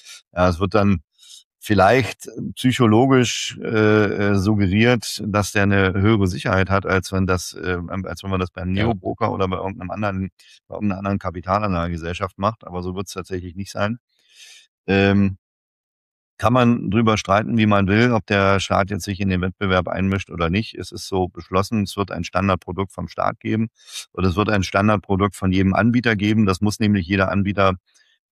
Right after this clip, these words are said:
Speaker 1: ähm, da haben, um letztendlich, ähm, überhaupt die Genehmigung zu bekommen, das Altersvorsorgeprodukt zu vertreiben, das
Speaker 2: Mhm.
Speaker 1: Altersvorsorgedepot.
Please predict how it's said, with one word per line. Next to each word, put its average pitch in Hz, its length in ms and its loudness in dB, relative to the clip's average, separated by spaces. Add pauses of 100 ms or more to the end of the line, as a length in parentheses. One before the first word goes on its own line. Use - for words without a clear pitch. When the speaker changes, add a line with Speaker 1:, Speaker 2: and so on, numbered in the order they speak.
(140)
Speaker 1:
ähm, 92 840 2 (280)
da 98 300 2
haben, 101 540 2
um 98 180 0
letztendlich, 92 840 -2
ähm, 87 500 -2
überhaupt 92 460 -2
die 87 80 -14
Genehmigung 90 440 0
zu 85 140 -12
bekommen, 87 300 -6
das 82 120 -8
Altersvorsorgeprodukt 80 960 -12
zu - 120 -20
vertreiben, - 540 -8 (480)
das 80 260 -2
Speaker 2:
Mhm. 78 60 -2
Speaker 1:
Altersvorsorgedepot. 80 1080 -4